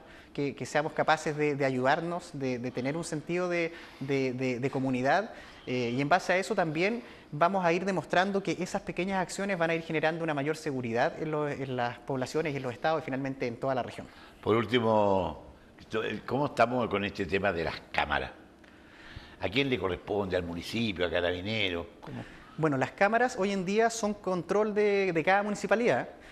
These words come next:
Speaker 1: eh, pero también nosotros, por ejemplo, el año pasado, como Subsecretaría de Prevención del Delito, se generó un programa a nivel nacional de mil cámaras nuevas para,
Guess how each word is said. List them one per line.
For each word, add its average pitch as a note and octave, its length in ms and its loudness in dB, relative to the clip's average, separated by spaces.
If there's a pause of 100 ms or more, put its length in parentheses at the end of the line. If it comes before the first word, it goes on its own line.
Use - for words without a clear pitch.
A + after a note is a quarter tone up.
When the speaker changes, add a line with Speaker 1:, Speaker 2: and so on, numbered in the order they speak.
(240)
Speaker 1:
eh, C3+ 440 2
pero F#3 160 4
también F3 300 2
nosotros, F#3+ 300 -2
por E3 120 0
ejemplo, F#3 380 -2
el E3 100 4
año F3+ 300 0
pasado, F3 560 2
como D3 240 -2
Subsecretaría E3 540 0
de F3 60 2
Prevención F3+ 260 -4
del F3 120 -2
Delito, F#3 320 -2
se E3 140 -4
generó D3+ 280 0
un E3 80 -4
programa D#3+ 600 2
a E3 60 2
nivel D3+ 240 0
nacional D#3+ 560 0
de D3 80 2
mil F#3+ 240 -4
cámaras G3+ 340 2
nuevas G3+ 300 0
para, F3+ 540 0